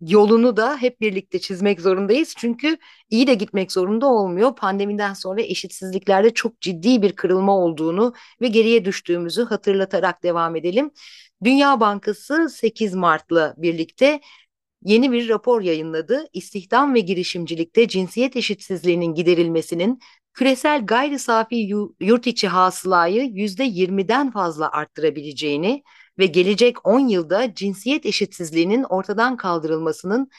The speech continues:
mevcut küresel büyüme oranını iki katına çıkarabileceğini söyledi. Bunlar çok ciddi rakamlar, oldukça da kapsamlı bir rapor bu.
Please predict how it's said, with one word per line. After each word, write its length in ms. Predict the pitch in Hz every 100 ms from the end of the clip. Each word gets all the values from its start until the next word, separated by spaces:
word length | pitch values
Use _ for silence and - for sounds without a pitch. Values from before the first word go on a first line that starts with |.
| - _
mevcut 420 | 220 254 247 330 -
küresel 580 | 226 233 233 277 247
büyüme 300 | 180 214 262
oranını 500 | 311 294 269 214 175 - _ 214
iki 320 | 233 - 320
katına 440 | 220 - 196 185
çıkarabileceğini 920 | 180 - 190 175 170 170 170 180 170 156
söyledi. 540 | 170 151 143 131 131 _ - _ -
Bunlar 320 | 196 220 240
çok 140 | 262
ciddi 340 | 208 214 175 190
rakamlar, 560 | 196 190 196 220 277
oldukça 560 | 269 208 214 214 - 254
da 80 | 240
kapsamlı 600 | 226 226 - 240 269 262
bir 100 | 208
rapor 480 | 190 - 180 175 165
bu. 220 | 285